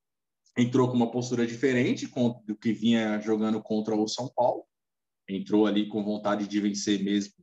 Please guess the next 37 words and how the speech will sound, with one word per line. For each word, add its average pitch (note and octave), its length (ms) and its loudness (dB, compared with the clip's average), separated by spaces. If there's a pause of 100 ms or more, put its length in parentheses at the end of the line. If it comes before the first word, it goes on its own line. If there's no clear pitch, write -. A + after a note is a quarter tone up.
(720)
é, F2 200 -2
pressionando, G#2 680 2
indo G2+ 160 -4
pra A2 140 -2
cima. G#2 680 -4 (320)
Tanto A2 300 0
que G#2+ 180 2
no G#2 160 4
começo A#2 540 2
do, G#2 300 -2
do, F#2+ 340 -6
do G2+ 120 -10
jogo G2 380 -8
já, G2 140 -6 (360)
já F#2+ 120 -10
fez F#2+ 220 -2
um A2 120 4
a B2+ 40 4
zero, C#3+ 500 2
já F#2 80 -10
deixou - 280 -12
o F#2 60 -16
time, F#2 300 -16
é. F2+ 60 -18 (580)
O - 60 -20
Palmeiras G#2 260 4
já A#2+ 60 6
entrou, B2 340 2
começou A#2+ 380 2
o - 20 -2
jogo C#3 200 0
classificado, - 640 -6
né, G2 100 -6
com G#2 220 -12
um G#2+ 80 -4
a G#2+ 60 0
zero, G#2 340 -2